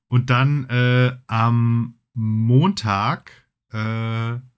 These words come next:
haben wir etwas Antizyklisches gemacht. Nämlich waren wir da in einem Indoor-Spielplatz, aber so eine Holland-Version von einem Indoor-Spielplatz. Also in dem Indoor-Spielplatz gab's Karussells und Achterbahnen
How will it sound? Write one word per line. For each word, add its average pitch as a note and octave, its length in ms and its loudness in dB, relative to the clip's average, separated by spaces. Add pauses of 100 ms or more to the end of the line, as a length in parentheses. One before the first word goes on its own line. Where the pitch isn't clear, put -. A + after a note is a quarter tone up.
(420)
haben A2+ 260 0
wir A#2+ 100 0
etwas A2+ 240 -6
Antizyklisches B2 920 -4
gemacht. A#2 540 -6
Nämlich A2+ 760 0
waren G#2 460 -4
wir G2 120 -6
da A2 440 -4
in G#2 260 -8
einem G2+ 460 -6 (240)
Indoor-Spielplatz, B2 880 -2 (460)
aber G#2+ 580 -2 (580)
so - 120 -6
eine G2 200 -4
Holland-Version F#2 600 -2
von F2+ 180 -12
einem F2+ 120 -12
Indoor-Spielplatz. F#2 840 -12
Also F#2 420 -10
in G#2+ 140 -2
dem G2+ 100 -4
Indoor-Spielplatz G#2+ 720 -4
gab's - 400 -8
Karussells G#2 640 -4
und - 220 -12
Achterbahnen G#2+ 720 2